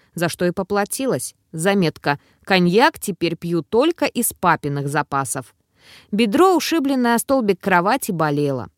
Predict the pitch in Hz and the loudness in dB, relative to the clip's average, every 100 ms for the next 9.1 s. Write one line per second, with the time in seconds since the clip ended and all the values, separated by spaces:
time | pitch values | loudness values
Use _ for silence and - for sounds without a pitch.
0 | _ - 202 196 190 196 180 190 - 170 | _ -2 0 0 0 0 0 -2 -2 -2
1 | 175 165 220 254 - 170 175 170 180 233 | 0 2 2 0 -2 -4 -2 -2 -2 -4
2 | - 180 202 - 214 247 226 147 117 - | -2 -2 -2 0 0 2 0 -2 -8 -14
3 | _ - - 202 196 208 190 196 202 180 | _ -14 -2 0 0 -2 -2 -2 0 -2
4 | - 151 156 233 330 175 127 - _ - | 0 -2 2 2 2 0 -4 -8 _ -2
5 | 208 240 277 320 381 - 269 269 262 233 | 0 2 0 2 0 2 0 2 2 0
6 | - - 185 - 214 208 185 180 180 285 | -4 -8 -6 0 2 4 4 2 2 0
7 | 240 185 185 - 160 196 269 269 175 165 | 2 0 2 0 2 2 2 0 -2 -2
8 | 151 147 - 175 - - 151 139 135 - | -2 -2 -2 -2 -4 -4 -2 0 -4 -6
9 | 135 | -10